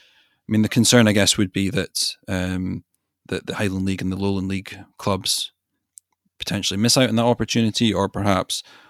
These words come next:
will be involved in reconstruction. There's talk about moving to a, a twelve twelve twelve twelve, um, structure, or twelve twelve twelve ten. So, um,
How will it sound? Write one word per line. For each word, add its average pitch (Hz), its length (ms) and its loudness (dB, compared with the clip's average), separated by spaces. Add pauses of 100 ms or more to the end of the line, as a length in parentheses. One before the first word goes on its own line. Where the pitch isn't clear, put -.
will 101 100 -4
be 95 360 -2
involved 98 480 0
in 98 300 0 (240)
reconstruction. 98 640 -2
There's 95 180 -2
talk 98 220 -2
about - 240 -6
moving 98 320 -4
to 92 240 -6
a, 95 220 -6 (760)
a - 80 -10
twelve 110 320 4
twelve 113 420 4
twelve 110 520 2
twelve, 127 680 2 (100)
um, 120 680 2 (260)
structure, 135 580 2
or 95 120 0
twelve 110 320 0
twelve 110 240 0
twelve 110 340 0
ten. 104 400 2
So, 104 340 0 (640)
um, 104 380 4